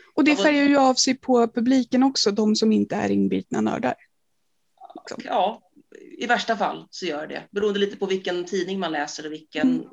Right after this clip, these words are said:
Speaker 2: T V-kanal man tittar på.
Speaker 1: Ja.
Speaker 2: Eh, jag tror att B B C är hyfsat bra på att inte basha, i och med att man har haft Graham Norton som är världens bästa kommentator.
Speaker 1: Mm.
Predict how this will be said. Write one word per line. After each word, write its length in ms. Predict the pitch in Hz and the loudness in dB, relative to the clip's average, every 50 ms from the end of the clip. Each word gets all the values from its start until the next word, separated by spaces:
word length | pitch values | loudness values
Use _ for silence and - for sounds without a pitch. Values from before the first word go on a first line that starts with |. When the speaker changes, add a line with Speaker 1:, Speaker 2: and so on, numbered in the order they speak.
| - - - - _ _ _ - 330 254 | -20 -20 -20 -20 _ _ _ -8 -6 -4
Speaker 2:
T 80 | 190 | -4
V-kanal 340 | 175 170 - 180 185 180 165 | -4 -4 -6 -6 -4 -4 -4
man 100 | 156 151 | -6 -8
tittar 220 | 156 143 - 135 - | -10 -10 -10 -12 -14
på. 220 | - - - - _ _ _ _ _ - - - | -14 -16 -20 -20 _ _ _ _ _ -12 -6 -4
Speaker 1:
Ja. 160 | 220 220 220 _ _ _ - - | -4 -4 -6 _ _ _ -14 -10
Speaker 2:
Eh, 60 | 165 | -8
jag 120 | 170 175 185 | -6 -4 -2
tror 80 | 208 202 | -2 0
att 40 | 190 | 0
B 80 | 220 208 | 0 0
B 80 | 220 | -2
C 200 | 196 - 226 214 | -2 -2 -2 -2
är 40 | 208 | 0
hyfsat 500 | 185 208 208 196 - - - 208 196 - - | 0 0 -2 -2 -4 -4 -4 -4 -4 -4 -6
bra 160 | 156 135 143 | -8 -8 -8
på 160 | - - 139 | -10 -12 -12
att 100 | 143 143 | -12 -10
inte 600 | 147 143 143 - _ _ _ _ - 139 143 147 147 147 147 - | -10 -10 -10 -12 _ _ _ _ -8 -8 -8 -8 -12 -14 -6 -4
basha, 380 | 147 139 - - - - 151 147 | -2 -2 -2 -4 -6 -6 -6 -6
i 20 | |
och 40 | 151 | -6
med 60 | 151 | -6
att 60 | 147 | -6
man 100 | 165 156 | -6 -8
har 60 | 151 | -8
haft 140 | 147 - 101 | -8 -10 -8
Graham 320 | - 156 147 147 147 151 160 | -6 -4 -4 -2 -2 -2 -2
Norton 500 | 165 160 156 156 - - 139 135 131 - | -4 -4 -6 -6 -8 -12 -14 -14 -14 -14
som 140 | - 151 | -12 -10
är 100 | 151 143 | -10 -10
världens 400 | 143 - - - - - - - | -8 -10 -10 -12 -12 -14 -16 -16
bästa 400 | - - - - - - 82 - - _ _ _ _ _ _ - | -16 -16 -16 -14 -12 -12 -12 -12 -14 _ _ _ _ _ _ -12
kommentator. 520 | - 147 139 131 - - - - - - - | -8 -8 -6 -6 -8 -12 -14 -18 -18 -8 -4
Speaker 1:
Mm. 140 | 208 214 | -2 -2